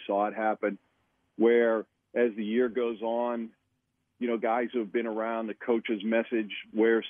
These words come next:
thin, goes one ear and, uh, in one ear and out the other. Um, I think there's some accountability issues that have to be addressed, uh, you know, with some on and, uh, off the field,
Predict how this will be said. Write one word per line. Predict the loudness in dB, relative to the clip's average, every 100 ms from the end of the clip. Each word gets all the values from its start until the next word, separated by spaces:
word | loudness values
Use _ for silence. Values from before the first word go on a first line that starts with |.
| -4
thin, | -2 -2 -4 -8 -6
goes | -6 -4
one | -6 -4
ear | -4 -4
and, | -6 -8 -4
uh, | -4 2
in | 2 4
one | 4 2
ear | 0
and | 0
out | 0 -2 0
the | 4
other. | 4 4 2 -2 _ _ _ _ _
Um, | 0 2 0 0
I | -2
think | 2 0 2
there's | 0 0
some | -4 -4
accountability | -2 2 2 2 0 0 -2
issues | -4 -4 -6 -4
that | -4
have | -2 -2 -2
to |
be | -2 -2
addressed, | 0 2 2 2 -6 _ _ _ _ _ _
uh, | 4 4
you | 4 4
know, | 4
with | 4 2 -4 -2
some | -4 -4 -6
on | -2 0 -2 -4 -8
and, | -12 -12 _ _
uh, | -4 -4 -4
off | -8 0 2 2 -2
the | 0
field, | 4 6 4